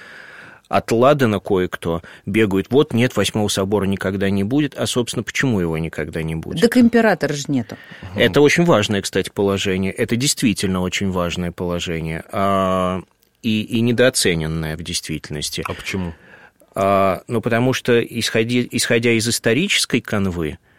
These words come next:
Speaker 1: никакого иного метода созыва помест-, э, Вселенского собора, кроме как созыва его императором, не существовало. С-, ну,
Speaker 2: То есть прецедента нет?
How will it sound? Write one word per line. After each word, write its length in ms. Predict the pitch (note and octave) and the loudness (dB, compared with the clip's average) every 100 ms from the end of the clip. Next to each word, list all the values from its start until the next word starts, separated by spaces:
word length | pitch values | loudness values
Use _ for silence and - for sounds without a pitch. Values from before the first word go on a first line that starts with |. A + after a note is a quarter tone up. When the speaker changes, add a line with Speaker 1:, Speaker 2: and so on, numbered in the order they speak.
| - - | -10 -4
Speaker 1:
никакого 580 | A2 A#2 - A#2+ A#2 | 0 0 4 4 4
иного 300 | A#2+ A#2 G#2 G#2 | 4 4 4 2
метода 380 | G2+ - F#2+ | 0 -2 -4
созыва 500 | G2 G#2 G2+ G2 F#2 | -2 -2 0 0 0
помест-, 420 | F2+ G2 F#2+ F2 - | 0 -2 -2 -2 0
э, 380 | A2 G#2 G2 F2+ | 2 4 2 0
Вселенского 500 | - A2 F#2+ - F#2 | 0 2 2 -2 -4
собора, 380 | - G2+ G2+ F#2 | -2 0 0 0
кроме 380 | - G#2+ F2+ F2 | 2 2 2 0
как 180 | F2 | -4
созыва 400 | - F#2+ F#2+ F2+ | -2 -2 0 0
его 220 | F2+ F2 F2+ | -2 -2 -2
императором, 600 | F#2+ F#2+ C#3+ - G#2+ G2 | -2 -2 -2 -2 -2 -2
не 120 | A#2 | -2
существовало. 840 | - - A2+ - A#2 F2+ C#2+ B1 | -4 -6 -8 -4 -2 0 -2 -4
С-, 160 | - - | -8 -6
ну, 180 | A2 G#2 - | -2 -2 -4
Speaker 2:
То 60 | |
есть 140 | F3+ - F3+ | -10 -10 -2
прецедента 580 | G3+ A3 A#3+ G#3 D3 D3+ | 0 2 2 2 0 -2
нет? 220 | D#3+ | -2